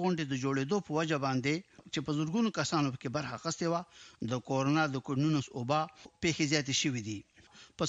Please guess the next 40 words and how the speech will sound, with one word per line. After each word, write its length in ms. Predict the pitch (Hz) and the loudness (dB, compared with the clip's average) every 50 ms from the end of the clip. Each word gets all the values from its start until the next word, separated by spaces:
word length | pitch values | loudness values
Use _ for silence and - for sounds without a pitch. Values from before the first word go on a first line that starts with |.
| - | 0
سلهاو 560 | 180 160 160 143 - - 226 233 190 147 127 135 | 0 0 0 0 0 0 0 2 2 2 0 0
مخالفان 500 | 135 - - 139 135 139 139 - 147 143 123 - | -2 -2 -2 -2 -2 -2 -2 -2 -2 -2 0 0
هم 140 | 147 165 196 208 | 0 2 2 2
د 60 | 180 165 143 | 0 -2 -4
احتجاجي 460 | - - 160 139 147 143 151 185 208 190 | -4 -4 -2 -2 0 0 0 2 2 2
مظاهرو 460 | 170 147 143 120 127 143 143 143 143 131 120 | 2 0 -2 -2 0 0 0 0 0 0 0
لپاره 300 | - - 143 139 139 139 139 - - - - 127 123 | 0 0 0 0 0 -2 -4 -8 -16 -10 -4 -2 0
دغه 180 | 135 123 135 131 127 143 - - - - | 0 2 2 0 -2 -4 -8 -14 -6 0
ښار 180 | - 151 131 123 - | 0 0 0 0 -2
ته 80 | 139 131 143 156 | -2 -2 -2 -2
ورغلي 360 | 139 131 127 117 135 117 110 101 | -2 -2 -2 -2 -2 -2 -4 -4
وو. 80 | 104 - _ _ - - - _ _ _ _ - | -6 -10 _ _ -20 -20 -20 _ _ _ _ -6
پولیسو 300 | - 139 135 127 - 139 120 | -2 -2 -2 -2 -2 -2 0
ویلي 220 | 127 147 165 190 196 185 | 0 2 2 0 0 -2
دي 80 | 214 202 - | -2 -2 -2
چې 80 | 214 185 | -2 -2
د 60 | 175 156 - | -2 -2 0
ښاغلي 380 | 156 147 135 131 139 135 127 - - | 0 0 0 0 -2 -2 -2 -2 0
ټرمپ 240 | - 175 165 131 - - _ _ _ _ - | 2 2 2 2 -2 -4 _ _ _ _ -6
د 60 | - 131 127 | -2 0 2
وینا 200 | 135 135 143 156 156 | 2 2 2 2 2
د 80 | 135 139 135 | 2 0 0
اورېدو 320 | 135 127 131 143 170 208 185 160 135 | 0 0 0 0 0 0 0 0 0
لپاره 300 | - 147 135 127 117 110 - - _ - - - _ - | 0 0 -2 0 -2 -4 -6 -10 _ -20 -20 -18 _ -4
د 60 | 135 123 127 127 123 | -2 0 0 0 0
غونډې 300 | 139 160 160 160 156 156 147 - | 2 2 2 2 0 -2 -4 -4
ته 80 | 160 156 165 190 - _ - - - - | -4 -4 -4 -6 -10 _ -20 -16 -12 -6
شپږ 200 | - - 147 143 131 139 | -2 -2 -2 0 0 0
زره 140 | 147 143 135 135 120 117 | 0 2 0 0 -2 -2
دوه 100 | 160 175 - | -2 -2 0
سوه 120 | 147 131 123 - | -2 -2 -2 -2
کسان 280 | 127 117 - 135 123 123 120 117 - - | -4 -4 0 0 2 2 0 -2 -2 -2
ورغلي 360 | 135 127 127 117 135 127 113 113 | -2 -2 -2 -2 -2 -2 -4 -4
وو، 120 | 107 - - - - - - - - - - - - - - - - - - - 143 | -8 -10 -12 -18 -20 -20 -20 -20 -20 -20 -20 -20 -20 -20 -20 -20 -20 -14 -6 -2 0
او 100 | 135 143 143 - | 0 0 0 -2
ټولې 260 | - 208 208 180 156 135 - | 0 0 0 0 0 -2 -4
په 100 | - 139 110 - - - - - - - - 147 | -6 -6 -6 -8 -8 -14 -20 -20 -14 -6 -4 -2
یو 80 | 147 156 - 151 | -2 0 0 0
تالار 280 | 131 131 135 131 123 - | 0 0 0 0 -2 -2
کې 100 | - 139 | -6 -6